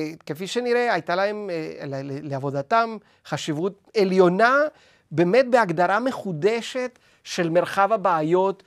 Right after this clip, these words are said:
שמתמטיקאים צריכים לעסוק בהם באמצעות ובעזרת הקלקולוס. אה, רעיון אחד, אה, אה,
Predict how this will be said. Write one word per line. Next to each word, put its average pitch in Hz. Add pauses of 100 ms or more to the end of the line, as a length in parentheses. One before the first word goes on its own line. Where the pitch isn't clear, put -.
(140)
שמתמטיקאים 156
צריכים 151
לעסוק 147
בהם 147 (360)
באמצעות 160 (100)
ובעזרת 151
הקלקולוס. - (500)
אה, 175 (140)
רעיון 180
אחד, 302
אה, 254 (480)
אה, 156